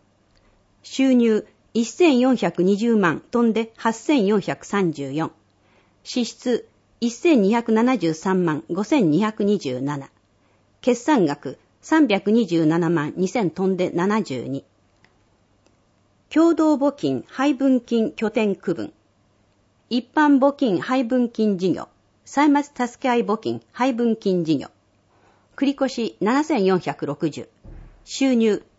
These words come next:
一千飛んで五十四万一千六百五十八。支出一千飛んで五十四万三千二百八十二。決算額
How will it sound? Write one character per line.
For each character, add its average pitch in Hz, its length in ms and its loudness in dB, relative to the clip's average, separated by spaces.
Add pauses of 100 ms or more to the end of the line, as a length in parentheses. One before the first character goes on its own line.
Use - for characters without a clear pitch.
一 226 120 -2
千 262 300 0
飛 190 200 0
ん 185 100 0
で 175 220 0
五 202 160 0
十 277 200 0
四 254 160 2 (120)
万 180 260 0
一 175 100 -4
千 170 380 -4
六 170 80 0
百 233 340 -6
五 185 140 0
十 160 180 -2
八。 - 380 -14 (760)
支 233 240 -4
出 - 420 -6 (160)
一 226 140 -2
千 269 300 0
飛 170 160 0
ん 175 80 2
で 151 240 -2
五 196 160 0
十 285 240 2
四 254 140 2 (120)
万 165 220 0
三 285 280 0
千 214 180 2
二 208 220 0
百 202 120 -8
八 175 240 -8
十 143 220 -8
二。 139 160 -12 (480)
決 226 140 -4
算 226 320 0
額 - 280 -6